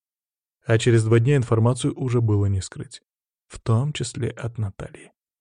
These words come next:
Растрепанная и потерянная сестренка поймала меня во время прогулки по Кремлю. Встреча состоялась на достопамятной лестнице около Грановитой палаты,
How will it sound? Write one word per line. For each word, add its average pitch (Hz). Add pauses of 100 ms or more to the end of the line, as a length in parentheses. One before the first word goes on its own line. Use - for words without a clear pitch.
(140)
Растрепанная -
и -
потерянная 165
сестренка 175
поймала 160
меня 156
во 139
время 143
прогулки 120
по -
Кремлю. 98 (540)
Встреча -
состоялась 104
на 107
достопамятной 110
лестнице 117
около 113
Грановитой 107
палаты, 185